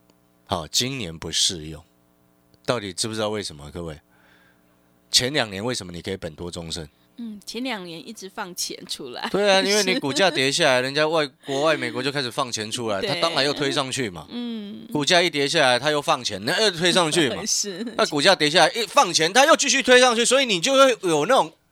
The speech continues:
Speaker 1: 错误的认知，觉得本多一定会终胜。
Speaker 2: <laughs> 是。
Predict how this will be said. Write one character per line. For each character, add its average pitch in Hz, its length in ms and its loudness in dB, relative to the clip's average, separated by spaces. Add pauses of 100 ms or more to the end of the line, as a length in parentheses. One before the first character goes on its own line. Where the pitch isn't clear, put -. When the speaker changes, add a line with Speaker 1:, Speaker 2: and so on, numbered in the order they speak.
Speaker 1:
错 254 360 2
误 247 120 0
的 185 120 4
认 214 200 0
知， 196 160 -4
觉 160 140 0
得 160 100 2
本 170 300 -4
多 240 220 0
一 220 40 -2
定 254 180 -4
会 240 120 2
终 226 240 -2
胜。 214 180 4 (540)
Speaker 2:
<laughs> - 560 -10
是。 214 500 -4